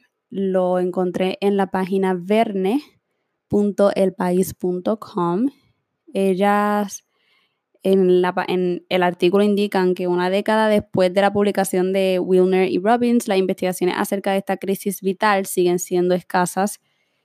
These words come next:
El doctor en psicología de la Universidad de Greenwich, que es en Londres, Oliver Robinson, presentó en dos mil once las conclusiones de un estudio con mil cien jóvenes menores de treinta años,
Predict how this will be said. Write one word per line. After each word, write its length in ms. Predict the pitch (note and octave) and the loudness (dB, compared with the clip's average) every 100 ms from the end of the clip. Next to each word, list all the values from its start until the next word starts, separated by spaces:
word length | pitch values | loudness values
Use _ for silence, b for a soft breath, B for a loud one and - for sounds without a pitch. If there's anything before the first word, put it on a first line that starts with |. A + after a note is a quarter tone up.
| _ _ - | _ _ -2
El 140 | G3 | 0
doctor 340 | F#3 - F#3 | 0 0 0
en 120 | F#3+ G3+ | 2 2
psicología 560 | F#3+ G3+ G3+ G3+ G3 | 2 4 4 2 2
de 80 | G3 | 2
la 80 | G3 | 4
Universidad 400 | F#3 F3+ F#3+ F3 | 4 2 -2 -4
de 100 | F#3 | -4
Greenwich, 720 | G#3+ A#3 B3 C4 D4+ - - - D#4+ | 0 0 2 2 0 -2 -12 -16 -18
que 140 | - F#3 | -6 -2
es 80 | F#3 | 0
en 160 | G3 | 0
Londres, 440 | B3+ B3 A3+ C#4 - | 0 0 0 -2 -2
Oliver 340 | - G3 G#3+ G#3+ | 0 2 4 4
Robinson, 600 | A#3+ A#3 G#3+ - A3+ A#3+ | 2 2 0 0 -2 0
presentó 440 | A3 G3 F#3+ F#3 | 0 0 0 0
en 220 | F#3+ G#3 | 0 0
dos 160 | G3+ F#3+ | 0 0
mil 240 | F#3 F#3 | 0 0
once 320 | G#3+ A#3 - | 0 -2 -2
las 120 | G#3+ G#3 | -4 -2
conclusiones 600 | G3 F#3 F#3+ - G3+ A3 | -2 -2 -2 0 0 0
de 60 | |
un 80 | A3 | -2
estudio 460 | A3+ - A#3+ B3 B3 | -2 -2 0 2 2
con 240 | G3+ F#3+ | 0 0
mil 200 | F#3 G3 F#3+ | 0 0 -2
cien 240 | G3+ G#3 | -2 0
jóvenes 340 | G3+ G3+ G#3+ | 0 0 2
menores 320 | G#3+ F#3+ F3+ F3 | 2 2 0 -2
de 100 | F#3 | -2
treinta 320 | F#3+ G3 G#3 | -2 0 0
años, 380 | E3+ F3 G3+ | 0 0 -2